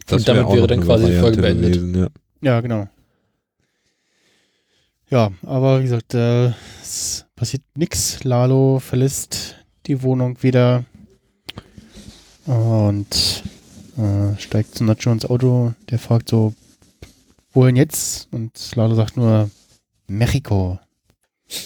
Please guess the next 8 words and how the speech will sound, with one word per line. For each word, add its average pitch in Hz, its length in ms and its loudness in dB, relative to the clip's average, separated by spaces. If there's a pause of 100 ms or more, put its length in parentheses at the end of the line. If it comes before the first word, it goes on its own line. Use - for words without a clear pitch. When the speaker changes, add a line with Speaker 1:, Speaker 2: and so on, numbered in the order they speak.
(3250)
Speaker 3:
Ja. 95 180 -6 (2750)
Damit 107 320 -10
ist - 300 -12
die 170 540 2
Folge 147 260 0
zu - 120 -4
Ende. 110 220 -4 (1800)
Speaker 2:
Hm. 127 280 -6